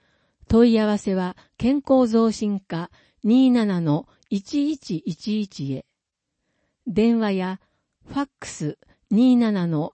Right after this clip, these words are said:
一一一四で健康に関する相談なども受け付けています。相談は医師などの都合により日程を変更する場合があります。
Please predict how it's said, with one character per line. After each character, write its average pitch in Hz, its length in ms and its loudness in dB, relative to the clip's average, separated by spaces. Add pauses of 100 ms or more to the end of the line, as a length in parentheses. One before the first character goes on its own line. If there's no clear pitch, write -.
一 311 340 -4
一 233 240 -4
一 196 260 -4
四 190 280 0
で 143 220 -6 (360)
健 254 260 2
康 285 220 4
に 269 140 2
関 262 220 0
す - 140 -6
る 185 120 0
相 208 240 2
談 220 240 -2
な 208 120 -2
ど 170 120 -6
も 143 260 -4
受 202 200 -2
け - 40 -2
付 - 160 -6
け 170 40 -2
て 180 100 -6
い 156 140 -2
ま 143 160 -4
す。 - 240 -20 (880)
相 226 320 2
談 202 300 -2
は 180 220 -6 (300)
医 262 80 0
師 330 140 -2
な 247 120 4
ど 185 120 2
の 156 140 0
都 - 160 -6
合 208 220 2
に 196 140 0
よ 175 160 0
り 160 200 -4 (240)
日 196 280 -2
程 247 220 2
を 226 40 2
変 240 220 0
更 269 220 -2
す 262 120 -6
る 240 140 -2
場 214 160 -2
合 214 80 -2
が 196 180 -2
あ 185 80 -2
り 170 120 -2
ま 156 160 -4
す。 - 240 -20